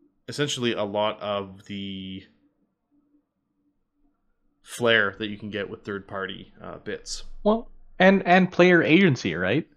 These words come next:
Speaker 1: Yeah.
Speaker 2: Um,
Speaker 1: But from
Speaker 2: and, you know,
Speaker 1: a business point of
Speaker 2: uh,
Speaker 1: view, it's good 'cause you're eliminating third-party bits that aren't yours. So.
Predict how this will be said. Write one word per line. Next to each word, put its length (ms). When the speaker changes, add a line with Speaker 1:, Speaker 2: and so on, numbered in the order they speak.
Speaker 1:
Yeah. 180
Speaker 2:
Um, 400
Speaker 1:
But 200
from 160
Speaker 2:
and, 220
you 140
know, 160
Speaker 1:
a 20
business 480
point 220
of 100
Speaker 2:
uh, 220
Speaker 1:
view, 100
it's 140
good 340
'cause 340
you're 280
eliminating 800
third-party 800
bits 280
that 240
aren't 240
yours. 420
So. 300